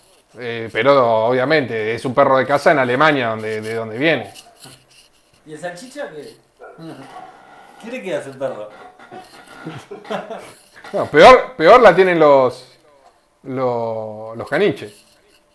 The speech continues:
Speaker 2: Qué perro histérico ese, ¿eh?
Speaker 1: Sí, perro. Para los viejos, los putos.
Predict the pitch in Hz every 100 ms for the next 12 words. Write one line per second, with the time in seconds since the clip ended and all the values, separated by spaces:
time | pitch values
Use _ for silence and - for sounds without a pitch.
0 | _ _ _ - 226 285 226 - 285 -
1 | - - 247 - - - - 190 185 131
2 | 165 156 135 120 - - - - - _
3 | _ 135 139 147 185 247 254 214 175 131
4 | 101 - _